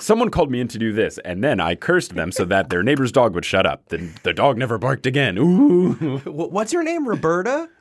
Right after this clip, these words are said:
Speaker 2: Robo-, Roberta?
Speaker 1: Ro-
Speaker 2: No, it's Roberta. Robo-, I heard Roberta.
Speaker 1: Roberta.
Speaker 2: I'm gonna call you Roberta. The reason why she was called in is
Speaker 1: Mm-hmm.
Speaker 2: because the Denver Nuggets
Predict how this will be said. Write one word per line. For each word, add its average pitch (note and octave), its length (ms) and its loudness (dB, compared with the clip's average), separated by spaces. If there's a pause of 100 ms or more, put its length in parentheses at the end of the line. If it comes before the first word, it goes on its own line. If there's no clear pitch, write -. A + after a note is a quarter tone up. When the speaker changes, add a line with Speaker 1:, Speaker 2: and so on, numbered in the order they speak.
(240)
Speaker 2:
Robo-, D3+ 440 -4
Roberta? D3 480 2
Speaker 1:
Ro- D4+ 160 0 (140)
Speaker 2:
No, G3 120 0
it's - 140 -6
Roberta. C#3 680 -2 (100)
Robo-, D#3+ 440 0
I D#3 140 2
heard G3+ 260 -4
Roberta. E3 280 0
Speaker 1:
Roberta. C#3 300 6 (180)
Speaker 2:
I'm E3+ 160 4
gonna A3+ 160 4
call D#3+ 200 0
you D#3 120 -2
Roberta. B2+ 520 -2 (280)
The D3+ 160 -2
reason G#3+ 540 -4
why F#3 220 -2
she F3 160 -8
was D3+ 180 -6
called F3 400 -6
in E3+ 480 -6 (240)
is A2+ 180 -4
Speaker 1:
Mm-hmm. E2+ 120 -6
Speaker 2:
because F3 840 -4 (240)
the D3 100 -6
Denver F3 280 0
Nuggets D3+ 460 -6